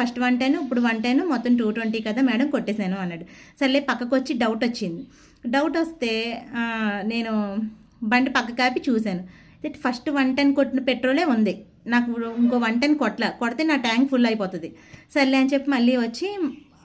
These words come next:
మామూలుగా ఇలా అడగకూడదని చెప్పి, అప్పటికి నాలుగు సార్లు అడిగేశాను కదా, ఇంక ఇలా కాదని చెప్పి, "నాకు వన్ టెన్, వన్ టెన్ రిసిప్ట్స్ ఇవ్వండి, మీరు నాకు డౌట్గా ఉంది నా పెట్రోల్" అన్నాను. వెంటనే వాడు అన్నాడు, "మాకు రిసిప్ట్స్ ఉండవు మేడం" అన్నాడు.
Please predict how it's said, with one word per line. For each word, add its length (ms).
మామూలుగా 500
ఇలా 140
అడగకూడదని 560
చెప్పి, 200
అప్పటికి 380
నాలుగు 300
సార్లు 220
అడిగేశాను 420
కదా, 300
ఇంక 180
ఇలా 160
కాదని 500
చెప్పి, 340
"నాకు 200
వన్ 280
టెన్, 200
వన్ 300
టెన్ 320
రిసిప్ట్స్ 460
ఇవ్వండి, 500
మీరు 200
నాకు 560
డౌట్గా 420
ఉంది 140
నా 120
పెట్రోల్" 460
అన్నాను. 480
వెంటనే 360
వాడు 140
అన్నాడు, 360
"మాకు 140
రిసిప్ట్స్ 400
ఉండవు 200
మేడం" 300
అన్నాడు. 240